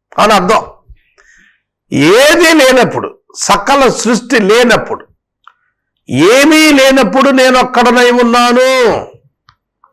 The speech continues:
అది పేరు. నువ్వెవరై ఉన్నావు అనే ప్రశ్నకు వస్తే, నేను యెహోవాను.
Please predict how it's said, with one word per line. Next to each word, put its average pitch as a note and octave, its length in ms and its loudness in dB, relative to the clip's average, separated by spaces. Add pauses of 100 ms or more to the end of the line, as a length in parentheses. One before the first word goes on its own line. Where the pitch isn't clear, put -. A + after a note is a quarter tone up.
(300)
అది A#3 340 0
పేరు. A3 560 0
నువ్వెవరై G#3 560 0
ఉన్నావు C4 720 -4 (1500)
అనే D#3 200 2
ప్రశ్నకు F3+ 460 -2
వస్తే, C#3+ 540 -2 (340)
నేను C3 220 0
యెహోవాను. G#2+ 1120 -4